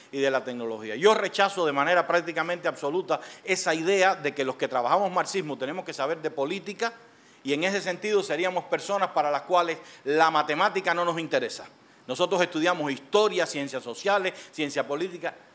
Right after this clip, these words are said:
Es un error grave. No es solo la época de Marx y el énfasis de Marx en la importancia de la ciencia, la tecnología y la investigación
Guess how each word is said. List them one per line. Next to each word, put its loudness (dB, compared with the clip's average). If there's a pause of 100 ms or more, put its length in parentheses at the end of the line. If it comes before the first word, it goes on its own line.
(280)
Es -2
un -4
error -2
grave. 2 (680)
No 2
es 4
solo 4
la 4
época 2
de 4
Marx 0 (240)
y 2
el 4
énfasis -2
de -2
Marx 2
en -2
la -2
importancia -2
de -2
la 0
ciencia, -6
la -2
tecnología -6 (280)
y -4
la 2
investigación -2